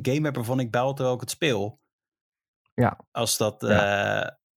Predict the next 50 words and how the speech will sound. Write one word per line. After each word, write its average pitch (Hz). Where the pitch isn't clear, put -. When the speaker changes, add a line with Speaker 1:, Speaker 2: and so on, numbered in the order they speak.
Speaker 1:
als -
dat 110
logisch 113
is 101
wat 101
ik, 98
eh, 98
wat 113
ik 101
nu 101
zeg. 120
Maar 131
het 127
is 160
Speaker 2:
Nee, 175
het 135
is -
heel 101
logisch. 101
Speaker 1:
Kijk, 139
ik, 139
dit, 156
dit 156
zou 170
echt 143
de 160
ultieme 160
multiplayer 147
game 104
kunnen 101
worden. 104
Echt -
voor -
mij 120
dan, 104
hè? 180
Want 143
dit 143
kan 147
ik 135
spelen. 147
Ik 135
kan, 120
eh, 107
Nightwing 135
spelen, 123
wat 117
ik 117
echt -
altijd 107